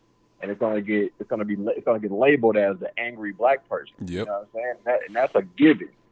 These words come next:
Speaker 1: That's something that you ain't gonna be able to get past. So for some people, it works. For some people, they get, you know, they,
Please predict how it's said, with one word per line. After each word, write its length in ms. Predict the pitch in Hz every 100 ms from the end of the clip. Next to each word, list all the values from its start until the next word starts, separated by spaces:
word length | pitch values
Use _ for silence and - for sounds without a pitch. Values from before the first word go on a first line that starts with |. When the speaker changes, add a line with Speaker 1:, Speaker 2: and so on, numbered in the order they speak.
| -
Speaker 1:
That's 160 | 123
something 160 | 135 135
that 160 | 113 110
you 80 | 147
ain't 100 | 117
gonna 80 |
be 80 | 104
able 80 | 98
to 60 | 92
get 160 | 90
past. 340 | - 127 95 - _ _ _ _ _ _
So 180 | - 147 - -
for 100 | 135
some 200 | 123 196
people, 280 | 202 196 175
it 80 | 160
works. 460 | 165 104 _ - - _
For 80 | 113
some 220 | 135 165
people, 360 | 185 180 165 156
they 220 | 127 143
get, 360 | 127 139 131 113 _ -
you 140 | 120
know, 260 | 127 117 110
they, 340 | 107 131 131